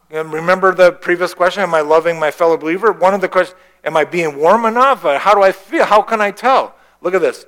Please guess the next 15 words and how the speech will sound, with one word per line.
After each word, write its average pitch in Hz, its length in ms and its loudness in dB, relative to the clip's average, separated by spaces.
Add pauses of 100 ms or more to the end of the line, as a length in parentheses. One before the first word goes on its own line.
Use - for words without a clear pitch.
(140)
This 214 200 -2
is 240 120 -6
how 220 160 4
we 208 160 0
know 185 260 4
that 156 180 -2
we 151 100 -8
love 156 300 2
the 165 100 -6
children 165 300 -4
of 139 80 -18
God, 117 340 -2 (360)
by 139 180 -2
loving 165 560 2
God 175 580 2